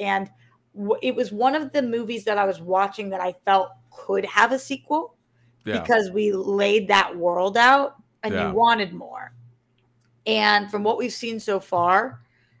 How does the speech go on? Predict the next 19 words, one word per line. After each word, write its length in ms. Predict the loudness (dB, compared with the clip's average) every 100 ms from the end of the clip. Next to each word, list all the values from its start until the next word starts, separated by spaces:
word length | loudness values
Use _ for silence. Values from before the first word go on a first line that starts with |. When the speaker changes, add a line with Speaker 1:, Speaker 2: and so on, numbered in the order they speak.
| _
Speaker 1:
I 80 | -4
have 320 | 0 -2 -2
faith 280 | -2 -2 -2
that 160 | -8 -6
this 180 | -12 -12
is 100 | -8
gonna 220 | -8 -8
be 120 | -12
good. 420 | -12 -6 -4 -4 -10 _ _ _ _
And 140 | -8 -8 -4
if 220 | -4 -2
it 160 | -8 -6
is 280 | -6 -6
great, 520 | -6 0 2 2 -6 -10 _ _ _ _ _ -10
then, 360 | -2 -2 -2 -4
you 100 | -4
know, 160 | -2
like, 280 | 0 -2 -4 _ _ _ _ _
uh, 80 | -6